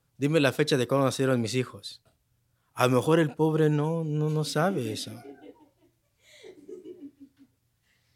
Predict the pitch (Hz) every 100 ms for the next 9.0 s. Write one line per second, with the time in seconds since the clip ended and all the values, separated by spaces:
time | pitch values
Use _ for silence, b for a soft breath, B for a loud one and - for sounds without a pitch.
0 | _ _ _ _ _ _ _ _ _ _
1 | _ - 127 131 143 123 131 135 120 131
2 | 185 117 98 92 127 143 143 135 135 -
3 | 135 127 113 107 123 117 101 101 - _
4 | _ _ _ _ _ _ _ _ _ _
5 | _ 107 95 107 170 113 - _ _ _
6 | _ _ _ _ _ _ 160 147 156 208
7 | 160 - 185 214 - 135 143 _ - 139
8 | - 196 180 156 - 113 107 135 208